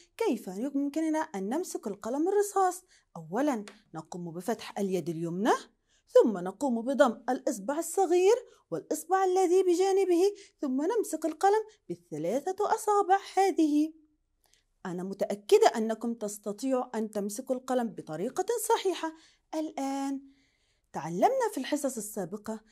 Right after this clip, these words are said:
كيفية عد الأشياء حتى العدد اثنا عشر. انظروا هنا، ماذا يوجد لدي هنا؟ أحسنتم،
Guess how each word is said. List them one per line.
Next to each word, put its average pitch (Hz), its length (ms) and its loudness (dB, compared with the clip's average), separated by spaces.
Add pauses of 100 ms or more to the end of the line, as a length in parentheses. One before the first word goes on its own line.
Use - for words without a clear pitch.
(180)
كيفية 277 440 -2
عد 214 280 -4
الأشياء 269 760 -2
حتى - 300 -10
العدد 226 480 -4
اثنا 381 380 -2
عشر. 339 260 -2 (480)
انظروا 440 500 8
هنا، 427 360 2 (320)
ماذا 240 260 0
يوجد 381 360 4
لدي 392 280 6
هنا؟ 403 480 2 (920)
أحسنتم، 320 760 0